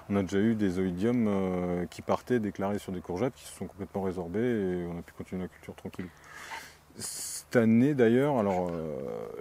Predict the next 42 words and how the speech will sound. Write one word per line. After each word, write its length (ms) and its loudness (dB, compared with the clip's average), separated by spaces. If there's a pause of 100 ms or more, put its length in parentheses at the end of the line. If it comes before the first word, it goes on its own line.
(140)
l'année 260 2
n'était 200 0
pas 160 -4
propice 480 -2
à 40 4
l'oïdium 340 2
sous 140 -16
serre, 220 -4
il 60 -2
faisait 120 -4
tellement 320 -4
sec, 380 -4
mais, 140 -2
euh, 280 -4
c'est 120 -4
la 80 0
première 320 2
année 280 2
où 120 4
nos 200 2
courge-, 520 -4
nos 140 6
concombres 520 0
sous 120 -16
serre, 260 0
ils 100 2
n'ont 100 0
pas 200 2
eu 40 2
d'oïdium 380 0
du 100 -2
tout. 120 -12 (1400)
Donc 180 -12
ouais, 120 2
là 120 2
on 120 2
est 80 0
quand 120 0
même 160 0
sur 220 -2
un 80 0
sol, 300 -2